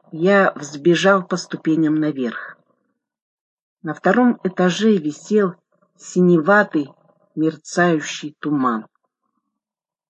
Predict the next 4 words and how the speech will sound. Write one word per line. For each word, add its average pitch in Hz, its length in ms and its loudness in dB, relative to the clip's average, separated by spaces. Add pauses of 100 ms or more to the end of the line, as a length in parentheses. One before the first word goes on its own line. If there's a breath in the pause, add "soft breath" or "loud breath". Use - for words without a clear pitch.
(500)
Ее 147 300 -2
лампада 151 540 0
была 139 300 -6
разбита. 120 600 -10